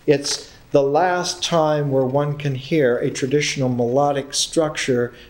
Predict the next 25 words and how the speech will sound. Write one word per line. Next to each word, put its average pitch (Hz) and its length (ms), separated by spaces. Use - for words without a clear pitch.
just 175 260
before 151 320
Schoenberg's 131 560
compositions 120 720
go 113 160
twelve 113 380
tone 110 300
completely. 107 540
Transfigure-, 135 800
uh, 117 300
Transfigured 131 720
Night. 120 280
The 147 80
last 165 460
of 165 80
Kandinsky's 156 720
paintings 147 480
where 143 100
one 147 260
can 143 160
still 202 340
see 165 300
the 135 120
last 202 480
vestiges 135 960